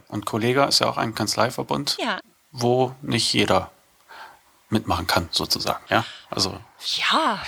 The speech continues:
Speaker 1: wo schon ein gewisses Niveau herrscht, nicht wahr?
Speaker 2: Ja,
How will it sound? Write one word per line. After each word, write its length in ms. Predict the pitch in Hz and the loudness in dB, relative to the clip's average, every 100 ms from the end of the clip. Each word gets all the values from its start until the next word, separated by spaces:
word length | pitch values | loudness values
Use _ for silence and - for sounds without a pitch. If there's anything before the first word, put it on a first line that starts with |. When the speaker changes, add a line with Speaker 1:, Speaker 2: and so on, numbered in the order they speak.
| - | -2
Speaker 1:
wo 180 | 220 220 | 2 4
schon 160 | 285 - | 4 4
ein 160 | 123 | 4
gewisses 520 | 127 127 127 127 110 | 2 4 4 6 2
Niveau 500 | 113 117 107 107 95 | 2 2 4 4 2
herrscht, 520 | 101 95 - - - 107 | 2 0 0 -4 -6 -6
nicht 140 | 101 | -2
wahr? 240 | 117 190 _ _ 226 | -2 -2 _ _ -6
Speaker 2:
Ja, 480 | 165 151 131 180 | -4 -4 0 0